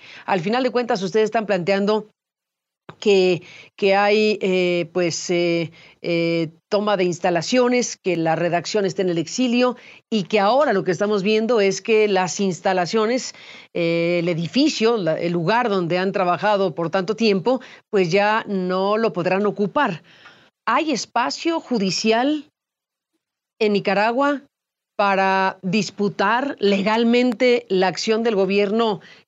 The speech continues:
que ofrece esta imagen de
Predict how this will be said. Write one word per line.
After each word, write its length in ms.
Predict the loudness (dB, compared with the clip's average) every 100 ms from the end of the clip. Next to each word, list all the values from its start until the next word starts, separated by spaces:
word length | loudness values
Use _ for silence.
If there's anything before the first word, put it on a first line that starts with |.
| _
que 580 | 2 4 4 4 2 -2
ofrece 460 | -4 0 2 2 0
esta 180 | 0 0
imagen 520 | 0 -2 0 0 -2
de 460 | -4 -2 0 0